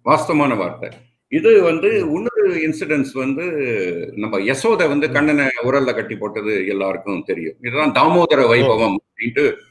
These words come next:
Speaker 2: ஆமா,
Speaker 1: சொல்லுவா.
Speaker 2: ஆமா.
Speaker 1: தாமம் அப்படின்னா
Speaker 2: ம்.
Speaker 1: கயறு, உதரம்னா வயறு. So, வயத்தை கயத்தால
Speaker 2: ம்.
Speaker 1: கட்டி போட்டா இல்லையா?
Speaker 2: ம்.
Speaker 1: இததான் ஆண்டாள் கொண்டாடுறா அஞ்சாவது பாசுரத்துல, "மாயனை மண்ணு வடதுரை மைந்தனை"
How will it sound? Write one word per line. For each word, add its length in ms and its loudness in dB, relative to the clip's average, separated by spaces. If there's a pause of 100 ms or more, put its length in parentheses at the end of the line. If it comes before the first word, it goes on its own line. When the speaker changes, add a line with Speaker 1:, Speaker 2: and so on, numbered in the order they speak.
(180)
Speaker 2:
ஆமா, 80 -6
Speaker 1:
சொல்லுவா. 300 0
Speaker 2:
ஆமா. 80 -16 (100)
Speaker 1:
தாமம் 480 2
அப்படின்னா 500 0
Speaker 2:
ம். 20 -4
Speaker 1:
கயறு, 340 0 (200)
உதரம்னா 760 0
வயறு. 360 0 (140)
So, 260 -4
வயத்தை 240 0
கயத்தால 360 0
Speaker 2:
ம். 20 0
Speaker 1:
கட்டி 260 -4
போட்டா 320 -8
இல்லையா? 460 -6 (160)
Speaker 2:
ம். 100 -8
Speaker 1:
இததான் 360 4 (140)
ஆண்டாள் 420 2
கொண்டாடுறா 500 2 (160)
அஞ்சாவது 440 0
பாசுரத்துல, 800 -2
"மாயனை 600 0
மண்ணு 340 2
வடதுரை 300 -2
மைந்தனை" 520 -2